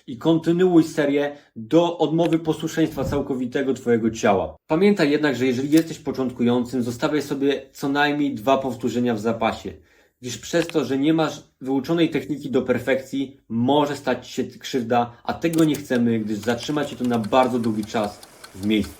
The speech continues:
Oraz pamiętaj o najważniejszym. Nie machaj ciężarem jak skończony idiota. Nie możesz robić ego liftingu, gdyż najprawdopodobniej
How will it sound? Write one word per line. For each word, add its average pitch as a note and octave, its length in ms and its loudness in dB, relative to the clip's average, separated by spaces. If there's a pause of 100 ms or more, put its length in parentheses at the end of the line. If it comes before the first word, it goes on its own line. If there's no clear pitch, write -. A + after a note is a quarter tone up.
(140)
Oraz C3+ 260 0
pamiętaj D3+ 440 0
o D3+ 60 0
najważniejszym. A#2+ 920 -2 (220)
Nie C3 400 0
machaj C3+ 500 2
ciężarem B2 540 2
jak A#2 140 0
skończony B2 680 0
idiota. A2+ 640 2 (120)
Nie C3 140 0
możesz G3 280 4
robić D#3+ 320 -2
ego C#3+ 200 2
liftingu, A2+ 640 -2 (160)
gdyż A#2 120 -4
najprawdopodobniej C3+ 1160 0